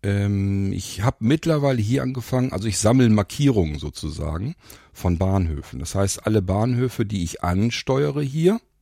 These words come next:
auf meinen Strecken, die ich so fahre, da ist sofort, wenn ich dann draußen bin, aus der Tür raus bin, mache ich mir zuerst eine Markierung zu diesem Bahnhof.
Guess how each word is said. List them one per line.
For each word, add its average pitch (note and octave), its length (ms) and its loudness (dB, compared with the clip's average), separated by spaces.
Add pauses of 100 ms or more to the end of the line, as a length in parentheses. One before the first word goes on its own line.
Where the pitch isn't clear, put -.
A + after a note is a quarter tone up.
(200)
auf G#2 220 -8
meinen A2 220 -2
Strecken, A2 440 -4
die F#2+ 140 -6
ich G#2+ 100 -10
so - 140 -6
fahre, G#2 520 -2 (680)
da F#2+ 240 4
ist - 200 -2
sofort, - 440 -2
wenn G#2+ 120 0
ich G2+ 120 -4
dann G2 300 0
draußen G#2+ 420 0
bin, A#2 180 -2
aus G2 140 -8
der F2+ 100 -4
Tür A2 220 -4
raus F#2+ 260 -6
bin, G#2 240 -2
mache F#2+ 140 -2
ich G2 60 0
mir F2+ 120 -2
zuerst - 720 -2 (360)
eine F#2 200 0
Markierung G2+ 800 0
zu - 200 -6
diesem F2+ 260 -2
Bahnhof. D2+ 580 -8